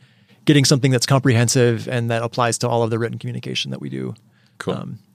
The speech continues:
Speaker 1: Omni definitely is known for its tone of voice in terms of the way that it is engaging and tries to be kind of warm and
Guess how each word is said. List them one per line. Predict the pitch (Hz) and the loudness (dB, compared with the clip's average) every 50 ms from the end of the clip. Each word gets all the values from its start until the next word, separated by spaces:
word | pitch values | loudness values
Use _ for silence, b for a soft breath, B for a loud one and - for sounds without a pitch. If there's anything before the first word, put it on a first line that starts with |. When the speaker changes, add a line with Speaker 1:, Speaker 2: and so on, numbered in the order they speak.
| _ _ _ _ _ _ _ _ _ _ | _ _ _ _ _ _ _ _ _ _
Speaker 1:
Omni | 160 160 208 220 220 202 185 175 | 2 4 4 6 6 6 6 6
definitely | 135 156 160 147 - 165 165 160 156 143 | 6 4 4 4 4 2 2 2 2 0
is | 135 110 | 2 2
known | 123 127 135 135 135 139 131 123 | 2 2 4 4 4 2 0 0
for | - 139 131 123 123 | 0 0 2 2 0
its | 127 120 - | 0 -4 -4
tone | - - 131 131 123 | -2 0 0 0 0
of | 117 | 0
voice | 107 127 123 113 110 - - - - - | 0 0 0 0 0 -2 -2 -2 -2 -2
in | - 147 131 | -2 -4 -2
terms | - 131 131 123 117 | 0 0 0 2 0
of | 120 107 | 0 -2
the | 123 120 | 0 0
way | 120 120 117 113 113 | 2 2 2 2 2
that | 110 117 117 | 0 0 0
it | 113 110 117 - _ _ | 0 -2 -2 -6 _ _
is | - 127 123 120 120 110 - - - - - | -8 -8 -6 -6 -6 -6 -4 -6 -6 -4 -4
engaging | 143 135 143 135 131 113 127 123 123 123 | -2 0 2 2 2 2 0 0 0 -2
and | 123 | -2
tries | 113 - 123 120 - - | -2 0 0 0 0 -2
to | 123 | -4
be | 120 117 107 | -6 -6 -6
kind | - - 120 | -6 -6 -8
of | 120 110 110 | -6 -6 -4
warm | 117 123 123 120 117 113 113 120 - | -2 0 0 0 0 0 -2 -6 -6
and | 139 131 120 117 110 110 110 107 110 110 - - | -6 -6 -6 -4 -4 -6 -6 -8 -10 -12 -14 -16